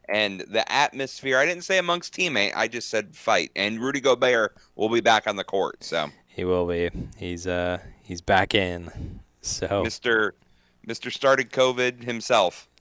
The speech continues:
Speaker 2: Yep, he, he did. He just should stop using his hands.
Speaker 1: That's why he fought with someone. They brought that up two
Speaker 2: That's
Speaker 1: years later.
Speaker 2: Yeah, that's the problem.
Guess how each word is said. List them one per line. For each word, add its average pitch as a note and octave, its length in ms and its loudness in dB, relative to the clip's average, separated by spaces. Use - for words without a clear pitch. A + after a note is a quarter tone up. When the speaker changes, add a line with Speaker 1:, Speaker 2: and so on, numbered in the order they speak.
Speaker 2:
Yep, G#2+ 320 4
he, G#2 240 0
he G#2 120 -2
did. C3 580 4
He G#2+ 100 -4
just B2+ 300 0
should - 180 2
stop B2 260 4
using C3+ 260 2
his A2 120 0
hands. G#2 640 -4
Speaker 1:
That's E3 180 2
why G3+ 200 6
he C3+ 80 2
fought D3 340 4
with A2 120 -2
someone. F#2+ 480 0
They C#3+ 100 0
brought C3+ 360 2
that E3+ 240 2
up F#2+ 260 -4
two - 140 -6
Speaker 2:
That's A2 120 -2
Speaker 1:
years G2 280 -4
later. F2+ 400 -2
Speaker 2:
Yeah, A2 280 -2
that's F#2+ 260 -4
the - 80 -12
problem. A#2 920 0